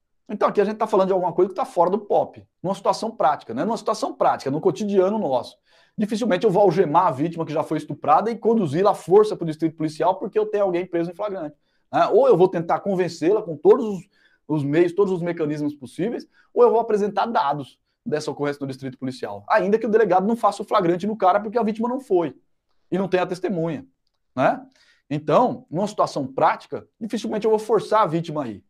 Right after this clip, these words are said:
O fato é que pra prova, presta atenção então, pra prova, se cair essa I C C, se cair essa I C C, é, tá valendo a afirmativa que diz o seguinte:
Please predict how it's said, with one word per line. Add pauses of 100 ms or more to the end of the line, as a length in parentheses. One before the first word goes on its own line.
(360)
O
fato
é
que
pra
prova, (300)
presta
atenção
então, (320)
pra
prova, (340)
se
cair
essa
I
C
C, (560)
se
cair
essa
I
C
C, (760)
é,
tá
valendo
a
afirmativa
que
diz
o
seguinte: